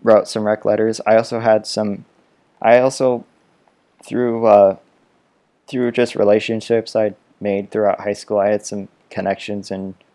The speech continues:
stuff, so I got letters from some good people. Um, and, um,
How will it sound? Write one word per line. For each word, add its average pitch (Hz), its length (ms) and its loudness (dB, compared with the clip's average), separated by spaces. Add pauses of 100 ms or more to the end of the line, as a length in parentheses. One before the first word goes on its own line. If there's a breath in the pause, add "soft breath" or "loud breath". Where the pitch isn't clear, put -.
(280)
stuff, - 440 0
so - 160 -8
I 101 120 -2
got 95 260 -4 (140)
letters 101 440 -4
from 98 300 -16
some 101 220 -12
good 95 260 -4
people. 101 460 -4 (720)
Um, 87 460 -12 (1700)
and, 95 320 -6
um, 90 320 -12